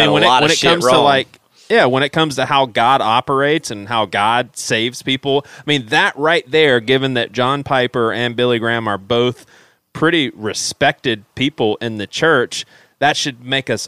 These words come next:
Speaker 2: all pause and be like, "Okay, wait a <laughs> second. One of these guys is
Speaker 1: Can you
Speaker 2: pretty
Speaker 1: include
Speaker 2: much
Speaker 1: Rob
Speaker 2: off
Speaker 1: Bell
Speaker 2: on
Speaker 1: in your
Speaker 2: how"
Speaker 1: analogy and continue that? So Rob Bell or P N's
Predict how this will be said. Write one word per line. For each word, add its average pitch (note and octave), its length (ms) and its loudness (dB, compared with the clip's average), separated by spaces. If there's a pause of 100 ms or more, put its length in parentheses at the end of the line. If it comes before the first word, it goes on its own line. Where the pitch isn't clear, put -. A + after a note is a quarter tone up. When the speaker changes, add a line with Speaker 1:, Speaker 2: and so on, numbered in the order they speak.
Speaker 2:
all B2+ 280 2
pause A2+ 500 2
and G2+ 100 -10
be G2 120 -2
like, G2 240 -2
"Okay, A2 360 -2
wait A2 300 0
a - 40 -8
<laughs> - 0 -
second. - 800 -8 (420)
One B2 320 0
of C#3+ 80 2
these B2 260 -2
guys A2 580 0
is G#2 60 -2
Speaker 1:
Can D3+ 80 0
you D#3 100 -2
Speaker 2:
pretty D#3 100 0
Speaker 1:
include E3+ 240 2
Speaker 2:
much - 20 -2
Speaker 1:
Rob D#3 220 4
Speaker 2:
off A2+ 80 4
Speaker 1:
Bell C#3+ 220 6
Speaker 2:
on D3+ 40 4
Speaker 1:
in D3+ 60 -4
your C#3 100 0
Speaker 2:
how" A2+ 60 2
Speaker 1:
analogy D3+ 580 -2
and C3 160 -10
continue C#3 380 -4
that? D3+ 200 -2
So A#2+ 120 0
Rob B2 340 2
Bell C3 640 0 (380)
or A#2+ 260 0
P D3 260 -2
N's C3 640 -4